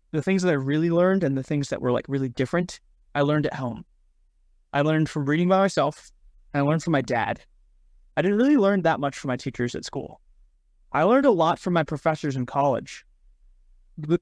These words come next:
because there was kind of more of a dialogue, and they, they were somewhat more of an expert, um, discussion going on. Like, I could actually consult. They just knew more, and,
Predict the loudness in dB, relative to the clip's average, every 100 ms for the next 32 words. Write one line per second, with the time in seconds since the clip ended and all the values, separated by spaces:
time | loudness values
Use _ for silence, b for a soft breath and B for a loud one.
0 | -2 -2 2 2 2 0 -2 0 2 2
1 | 2 2 2 2 2 0 -2 -4 -6 -4
2 | 0 0 0 0 0 -2 0 0 0 -2
3 | _ _ _ -2 0 2 2 2 0 -4
4 | -6 -6 0 0 -2 _ _ _ _ _
5 | _ -6 -2 -2 -2 -6 -2 -2 0 2
6 | 2 2 2 2 2 0 0 -2 -2 -6
7 | -8 -10 -10 -12 _ _ -20 _ _ 0
8 | 0 2 2 2 4 2 2 -2 _ _
9 | _ _ _ _ -20 -8 -2 0 0 -2